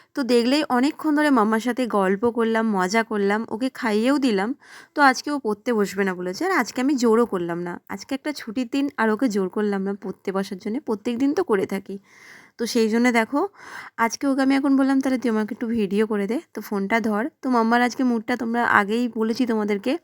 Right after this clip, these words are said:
ওর মুডটা আজকে খুবই ভালো আছে, জানি না কেন। এতটা ভালো থাকে না, যখন স্কুলে যেতে বলি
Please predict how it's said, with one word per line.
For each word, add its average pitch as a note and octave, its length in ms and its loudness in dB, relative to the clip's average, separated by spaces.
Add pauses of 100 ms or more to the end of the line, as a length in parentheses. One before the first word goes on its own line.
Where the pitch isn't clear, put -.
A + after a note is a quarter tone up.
(280)
ওর A#3 80 0
মুডটা G#3+ 320 0
আজকে B3 240 0
খুবই E4+ 320 4
ভালো F#3+ 260 0
আছে, F3 260 -6 (200)
জানি G3+ 260 -4
না A#3 120 -2
কেন। F#3 200 -6 (420)
এতটা A#3+ 340 0
ভালো C#4+ 240 6
থাকে A#3+ 220 0
না, F#3 140 -6
যখন G#3+ 300 0
স্কুলে C4+ 240 -6
যেতে C#4 140 0
বলি C#4+ 180 2